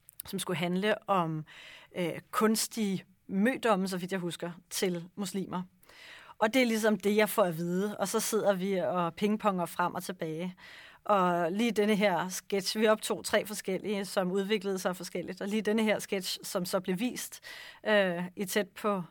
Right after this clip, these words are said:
sandheden, øh, den, øh, den endte faktisk med at blive meget sjov. Og så sjov, så jeg mange gange siden har hørt netop det her spørgsmål, om, øh, om det var, om der lå et færdigt manuskript.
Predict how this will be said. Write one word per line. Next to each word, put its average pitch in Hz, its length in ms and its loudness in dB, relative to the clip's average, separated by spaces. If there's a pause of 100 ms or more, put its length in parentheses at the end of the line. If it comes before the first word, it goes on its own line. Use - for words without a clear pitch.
(140)
sandheden, 196 580 0 (540)
øh, 180 520 2 (140)
den, 208 280 2
øh, 170 280 -2 (260)
den 214 120 4
endte 190 180 -2
faktisk 175 360 -6
med 185 60 -4
at 170 60 -4
blive 175 140 -6
meget 170 240 -6
sjov. - 280 -8 (200)
Og 175 280 -2 (640)
så 220 140 2
sjov, 190 300 0
så 208 100 2
jeg 185 280 2 (240)
mange 226 320 4
gange 202 260 2
siden 202 380 0 (420)
har 202 120 4
hørt 208 360 4
netop 190 300 0
det 185 80 0
her 180 160 0
spørgsmål, 175 640 -4
om, 180 260 -2
øh, 170 200 -8 (180)
om 190 180 2
det 185 180 2
var, 180 300 2 (140)
om 196 120 -2
der 190 80 2
lå 185 160 0
et 180 80 -4
færdigt 185 340 -2
manuskript. 175 560 -6